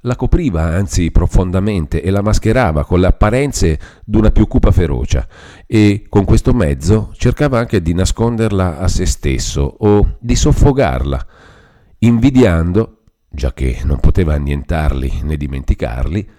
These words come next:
quei tempi in cui era solito commettere l'iniquità senza rimorso, senz'altro pensiero che della riuscita. Faceva ogni sforzo per farli tornare, per ritenere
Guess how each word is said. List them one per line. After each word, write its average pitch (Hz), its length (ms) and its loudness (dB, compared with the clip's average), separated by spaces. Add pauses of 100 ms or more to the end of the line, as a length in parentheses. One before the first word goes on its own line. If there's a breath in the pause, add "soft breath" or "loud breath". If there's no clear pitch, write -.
(460 soft breath)
quei 143 240 0
tempi 80 580 0
in 113 100 -2
cui 135 180 2
era 92 160 2
solito 98 640 0
commettere 92 600 0
l'iniquità 98 640 0
senza 98 380 0
rimorso, 69 760 -2 (180)
senz'altro 120 560 -2
pensiero 101 520 2
che 82 120 0
della 76 220 0
riuscita. 71 680 -2 (600 soft breath)
Faceva 127 360 4
ogni 117 220 4
sforzo 95 580 0
per - 180 0
farli 69 320 0
tornare, 71 600 -2
per 73 160 2
ritenere 85 680 2